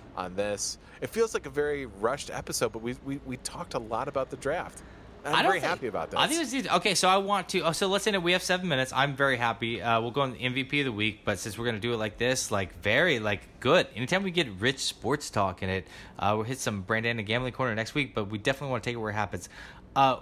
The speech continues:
Speaker 2: where does Kyrie Irving end up next year?
Speaker 1: Ooh, interesting question.
Speaker 2: Yeah, we got,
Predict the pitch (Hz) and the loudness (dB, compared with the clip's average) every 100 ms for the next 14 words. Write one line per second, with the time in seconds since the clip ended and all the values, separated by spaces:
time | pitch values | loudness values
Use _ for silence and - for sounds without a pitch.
0 | - 110 107 131 202 196 214 - - - | -8 -6 2 4 4 2 0 -2 -8 -2
1 | 151 165 160 165 151 - 151 151 147 120 | 0 0 0 -2 -2 -4 -2 -2 -2 -4
2 | 104 98 92 - 104 107 76 104 92 - | -4 -4 -6 -6 -2 -2 -4 -6 -8 -8
3 | 80 67 - - - - - - - - | -12 -12 -18 -20 -20 -20 -18 -18 -16 -2
4 | 220 220 - - - - - - 110 95 | -2 -2 -8 -20 -20 -20 -20 -12 -10 -8
5 | 90 - - 87 - - 269 349 330 | -10 -8 -6 -6 -6 -2 0 0 -2